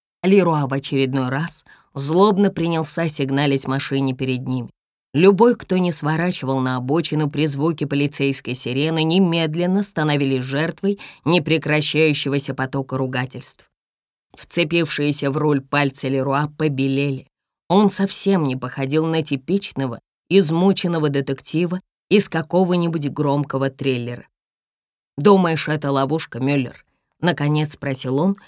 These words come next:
взвешенным и размеренным голосом. Рен оперлась локтем на окно,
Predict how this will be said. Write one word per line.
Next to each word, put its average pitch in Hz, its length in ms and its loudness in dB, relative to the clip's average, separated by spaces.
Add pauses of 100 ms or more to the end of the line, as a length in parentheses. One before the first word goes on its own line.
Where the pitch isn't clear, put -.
(160)
взвешенным 160 800 0 (180)
и 175 100 2
размеренным 139 680 0
голосом. 127 520 -4 (480)
Рен 196 380 4
оперлась 156 600 0
локтем 143 580 0
на 120 160 -4
окно, 147 420 -4